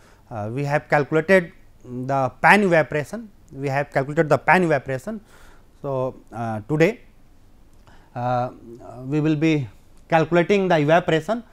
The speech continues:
through empirical formula that we, uh, covered in previous class. Okay. So, the ex-, empirical, uh, eva-, evaporation measurement and estimation, uh, through empirical formulas.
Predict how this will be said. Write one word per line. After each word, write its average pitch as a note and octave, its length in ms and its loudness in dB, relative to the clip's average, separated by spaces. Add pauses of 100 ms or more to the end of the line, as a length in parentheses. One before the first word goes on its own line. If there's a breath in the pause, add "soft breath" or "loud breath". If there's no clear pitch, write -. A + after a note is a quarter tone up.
(160 soft breath)
through A3 200 -8
empirical D#3+ 540 -2
formula G2+ 500 -10
that E3+ 200 -6
we, F3 340 -6
uh, C3+ 280 -6 (260)
covered D3 240 -2
in A3+ 140 -6 (720 soft breath)
previous D3 320 -2
class. F2+ 340 -10
Okay. G#2+ 280 -12 (220 soft breath)
So, - 80 -14
the C#3+ 160 -6
ex-, - 220 -16 (440)
empirical, G3+ 540 0
uh, D#3 340 0 (280)
eva-, D3+ 380 -6 (120)
evaporation F3+ 680 -2
measurement D#3+ 460 0 (580 soft breath)
and D3+ 160 -4
estimation, D#3+ 600 -4 (340 soft breath)
uh, B2 160 -8
through F#3+ 200 0
empirical F3 480 4
formulas. G2 680 -6